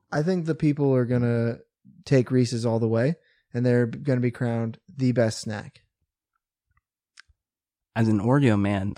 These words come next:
Speaker 2: I feel like you would oppose that.
Speaker 1: I'm also a pretty open Reese's man as well, but Oreos are Milk's favorite cookie, and I,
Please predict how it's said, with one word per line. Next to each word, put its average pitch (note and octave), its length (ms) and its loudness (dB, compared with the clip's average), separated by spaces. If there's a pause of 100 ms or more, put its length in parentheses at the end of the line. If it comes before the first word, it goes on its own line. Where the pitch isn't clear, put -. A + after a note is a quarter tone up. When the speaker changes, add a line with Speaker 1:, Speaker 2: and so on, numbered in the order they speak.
Speaker 2:
I A2+ 100 -6
feel G2 180 -4
like G2+ 240 -10
you G2+ 140 -10
would F#2 300 -12
oppose A#2 380 -4
that. - 240 -10 (640)
Speaker 1:
I'm C4 140 0
also C3 540 2
a F3+ 60 -8
pretty B2+ 360 -2
open A2 300 -2
Reese's A2+ 380 -6
man A2 160 -6
as A2 100 -10
well, A#2 420 -2 (840)
but D3 260 2
Oreos C#3 400 4
are B2+ 140 4
Milk's B2 280 0
favorite C#3 260 -2
cookie, C3 360 -2
and A2+ 320 -6
I, A#2 500 -4